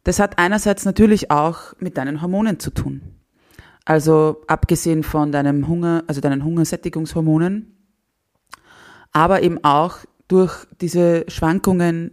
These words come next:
deiner Sexualhormone. Und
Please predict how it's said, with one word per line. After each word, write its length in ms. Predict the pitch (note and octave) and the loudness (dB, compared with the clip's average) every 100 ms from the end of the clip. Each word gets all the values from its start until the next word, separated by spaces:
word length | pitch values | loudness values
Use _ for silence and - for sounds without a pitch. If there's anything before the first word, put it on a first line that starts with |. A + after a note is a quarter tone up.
| - | -10
deiner 280 | - D#3 D#3+ | -4 -2 -2
Sexualhormone. 880 | F3 - D#3 E3 D3+ C#3 C3+ C3+ C#3 _ _ _ - - - - - - _ _ | -4 -2 0 0 0 0 -2 -4 -6 _ _ _ -20 -20 -20 -20 -20 -20 _ _
Und 800 | - E3 D#3 D3+ D3+ D3+ D3 - | 0 4 4 4 0 -2 -6 -12